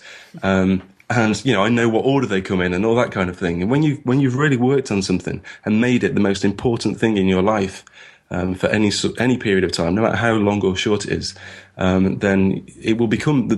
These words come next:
it, the work itself will become better, and you will know it better.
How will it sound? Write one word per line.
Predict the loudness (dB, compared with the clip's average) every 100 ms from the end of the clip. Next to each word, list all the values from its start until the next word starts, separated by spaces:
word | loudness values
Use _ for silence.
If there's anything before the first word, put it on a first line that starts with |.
| 0
it, | -2 -2 -4 -4 -2 -2
the |
work | 0 0 -2
itself | -2 0 0
will | 0
become | 0 2 0 0
better, | -2 -2 -4 -6 -14 -14 -4
and | 0 2
you | 2
will | 2
know | 2 2
it | 2
better. | 0 -4 -6 -8